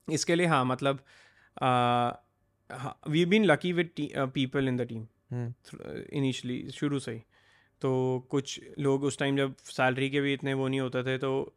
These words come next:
Speaker 1: एक, अ, बहुत ही इंपॉर्टेंट टीम मेंबर मुझे मिला, अ, इनिशियल डेज में, जो कोई, अ, यार, एनिमेशन स्कूल में he used to study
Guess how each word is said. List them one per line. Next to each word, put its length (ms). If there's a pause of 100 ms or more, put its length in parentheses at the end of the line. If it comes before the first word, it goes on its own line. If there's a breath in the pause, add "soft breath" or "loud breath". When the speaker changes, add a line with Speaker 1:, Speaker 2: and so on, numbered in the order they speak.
(480)
Speaker 1:
एक, 320
अ, 460
बहुत 260
ही 200
इंपॉर्टेंट 760 (640 soft breath)
टीम 160
मेंबर 300
मुझे 200
मिला, 240
अ, 1300
इनिशियल 360
डेज 220
में, 100
जो 340 (760)
कोई, 560
अ, 40 (400)
यार, 320 (160)
एनिमेशन 560
स्कूल 300
में 260
he 180
used 140
to 140
study 220